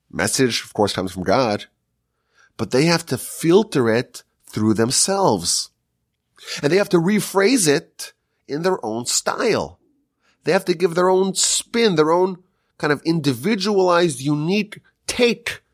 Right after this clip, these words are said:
on the message of God. They absorb the message. They process it within them. And what emerges is something that's shaded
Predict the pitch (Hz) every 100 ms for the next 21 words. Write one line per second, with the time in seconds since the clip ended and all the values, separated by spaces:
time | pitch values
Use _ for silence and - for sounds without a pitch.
0 | _ _ - 143 101 92 120 135 185 185
1 | 113 - _ _ _ _ _ _ _ _
2 | _ _ _ - 101 131 131 101 127 139
3 | 135 127 127 165 170 - - _ _ _
4 | _ _ - - 139 139 - 147 139 175
5 | 196 - 175 - 165 139 - - _ 160
6 | 180 226 294 233 147 196 208 _ _ _
7 | _ _ _ 135 139 139 127 151 165 -
8 | - - - _ _ - 127 180 269 165
9 | 104 101 131 - - _ _ _ _ -
10 | 127 - 170 156 120 - - - 175 220
11 | 147 98 90